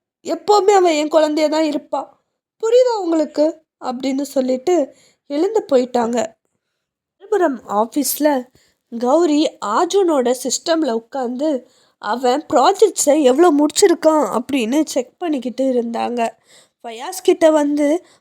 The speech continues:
அவனுக்கும் உதவி பண்ணிக்கிட்டே இருந்தாங்க. அப்போது ஃபயாஸ், "நம்ம ஆஃபீஸில் என்ன நடந்துட்டுருக்கு?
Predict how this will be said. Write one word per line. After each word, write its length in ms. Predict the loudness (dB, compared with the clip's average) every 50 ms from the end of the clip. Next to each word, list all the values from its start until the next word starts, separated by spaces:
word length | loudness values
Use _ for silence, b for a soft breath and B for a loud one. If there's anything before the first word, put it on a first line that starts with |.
| b _
அவனுக்கும் 640 | -16 -10 -6 0 2 2 2 4 2 2 2 2 0
உதவி 340 | 0 0 0 2 2 2
பண்ணிக்கிட்டே 580 | 2 2 0 0 0 -2 -2 -2 -2 0 2 2
இருந்தாங்க. 500 | 2 2 2 0 -2 -4 -4 -4 -4 -6 -6 -8 _ _ _ _ _ _ _ -16
அப்போது 340 | -10 -2 0 2 2 2 2
ஃபயாஸ், 520 | 2 2 4 4 4 6 4 4 2 0 -6 -8 -10 _
"நம்ம 200 | -8 -6 -6 -4 -4 -2
ஆஃபீஸில் 720 | -2 -2 -2 2 2 2 2 2 0 0 0 2 0 0 -2 -6 _ _ _
என்ன 360 | -14 -12 -10 -6 -4 -2 -2
நடந்துட்டுருக்கு? 800 | 0 -2 -2 -4 -4 -4 -6 -8 -8 -8 -10 -10 -6 -4 -4